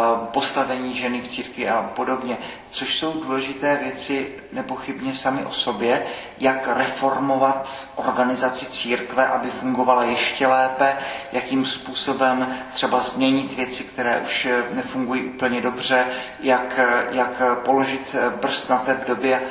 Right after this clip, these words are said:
A to dnešní evangelium, jako by to trochu dal do závorky. Jako by to celé smetlo ze stolu, tady ty diskuse,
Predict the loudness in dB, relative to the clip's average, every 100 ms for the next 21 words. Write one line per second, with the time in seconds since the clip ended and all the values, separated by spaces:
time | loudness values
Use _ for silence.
0 | -8 -12 -16 -20 -20 -20 -20 -18 -12 -6
1 | -4 -4 -4 -4 -2 -2 0 -2 0 0
2 | 0 -2 -4 -12 -16 -20 -20 -20 -20 -20
3 | -20 -20 -18 -14 -8 -6 -6 -6 -8 -6
4 | 0 0 0 -2 0 0 -4 -8 -14 -18
5 | -18 -20 -20 -16 -10 -4 -4 0 0 0
6 | -2 2 2 2 0 -2 -2 -4 -4 -4
7 | -4 -4 -4 -4 -6 -6 -8 -8 -10 -10
8 | -2 0 0